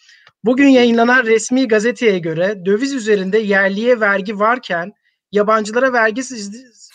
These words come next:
Speaker 1: vergisiz işlem yapılmasına iki bin yirmi model kapitülasyon denir mi?" Denir. Çok da güzel denir. William Wallace, bu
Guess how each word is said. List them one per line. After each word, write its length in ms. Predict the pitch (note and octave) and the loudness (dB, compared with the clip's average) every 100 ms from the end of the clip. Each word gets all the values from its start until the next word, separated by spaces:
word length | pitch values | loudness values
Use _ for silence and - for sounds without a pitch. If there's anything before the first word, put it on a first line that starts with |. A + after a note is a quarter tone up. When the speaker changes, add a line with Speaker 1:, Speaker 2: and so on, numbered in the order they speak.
| D#3+ | -6
Speaker 1:
vergisiz 720 | G3 G3+ G3 G#3 - C4 - _ _ _ | -2 -2 -6 -10 -8 -10 -12 _ _ _
işlem 460 | G3 - B3 C#4 C4+ | -8 -4 0 2 2
yapılmasına 800 | A3+ G#3+ F#3+ F3 - F#3+ A3 C4+ _ _ _ | 0 -2 -2 -4 -4 -4 -2 -4 _ _ _
iki 280 | G#3 - C4+ | -10 -6 -2
bin 140 | C4+ B3 | 0 0
yirmi 360 | A#3 B3 C4+ | 0 2 2
model 400 | C4 A3 G#3+ B3+ B3+ | 4 2 0 -2 -4
kapitülasyon 840 | A#3 A#3 A3+ A#3+ A3 G3 - C4 A#3 | -6 -6 -8 -2 -2 -2 -4 -4 -2
denir 240 | A3+ G#3+ | -2 -2
mi?" 240 | F3 D#3 D#3 | -6 -4 0
Denir. 480 | A3+ G#3 - - _ _ _ _ _ | 0 0 -6 -16 _ _ _ _ _
Çok 280 | - D#4 - | 0 0 0
da 60 | A#3+ | -4
güzel 400 | G3+ G3+ G#3+ F#3+ | -2 -2 -2 -2
denir. 220 | F#3+ G3+ | -4 -6
William 420 | A3 G3+ A3 G#3+ | -6 -12 -10 -8
Wallace, 300 | D4 G#3+ G#3 - | -6 -6 -8 -6
bu 200 | A3 G#3+ | -6 -6